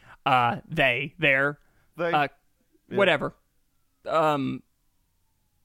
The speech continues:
Speaker 1: Truth is Scarier Than Fiction. If you, if you hear this and you wanna correct that, I'll, I will personally re-edit this episode <laughs> to fix the, the pronoun there. Um, which is not a joke.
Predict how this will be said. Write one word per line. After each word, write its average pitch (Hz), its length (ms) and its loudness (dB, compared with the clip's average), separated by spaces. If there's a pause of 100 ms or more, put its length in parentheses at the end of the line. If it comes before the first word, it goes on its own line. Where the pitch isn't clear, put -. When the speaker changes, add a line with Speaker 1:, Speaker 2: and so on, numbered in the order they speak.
(420)
Speaker 1:
Truth 190 220 -2
is 165 120 0
Scarier 151 360 0
Than 139 100 -2
Fiction. 147 400 -4
If 139 100 -4
you, 135 380 -4
if - 140 -6
you 139 100 -2
hear 156 200 -2
this 151 340 -4
and 127 300 -10 (500)
you 143 140 -6
wanna 135 200 -4
correct 135 320 -6
that, 131 280 -2 (600)
I'll, 151 400 4 (300)
I 190 180 6
will 233 140 4
personally 160 600 2
re-edit 143 500 0
this - 180 -2
episode 139 640 -4 (300)
<laughs> - 300 -20
to - 120 0
fix - 420 -2
the, 127 380 -2 (180)
the 165 120 -6
pronoun 113 460 -4
there. 104 240 -18 (500)
Um, 131 500 0 (420)
which 190 140 0
is 185 100 0
not 254 160 6
a 185 40 -2
joke. 151 500 0